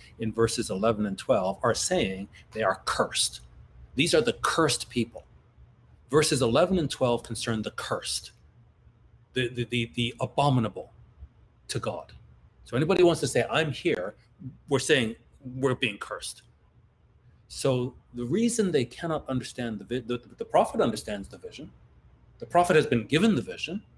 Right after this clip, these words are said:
and he's giving it to the people. But they have, they're drunk with deep sleep. So they walk around and they stagger. So even though it's a vision, to them it's like it's sealed. It's like a book that is sealed,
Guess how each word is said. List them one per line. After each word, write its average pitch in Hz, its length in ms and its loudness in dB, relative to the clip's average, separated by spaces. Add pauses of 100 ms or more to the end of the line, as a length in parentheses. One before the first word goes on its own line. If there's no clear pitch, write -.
(340)
and 131 100 0
he's 127 140 2
giving 110 240 -6
it 101 80 -10
to - 80 -14
the 101 80 -14
people. - 360 -20 (800)
But - 140 -6
they 117 100 0
have, 131 320 0
they're 120 160 0
drunk - 540 -4
with - 240 -10
deep 120 240 -4
sleep. - 340 -10 (1160)
So - 160 -8
they 120 100 2
walk 135 300 2
around 123 260 2
and 113 100 0
they 92 100 -8
stagger. - 600 -6 (1300)
So 120 360 2
even 185 240 4
though 131 160 6
it's - 140 0
a 113 40 -6
vision, 139 560 2 (840)
to 139 120 0
them 190 180 2
it's - 160 -2
like 117 160 -4
it's - 160 -10
sealed. 120 400 -4
It's - 120 -12
like - 160 -6
a 104 40 -16
book - 280 -8
that 107 100 -8
is 101 100 -14
sealed, - 500 -12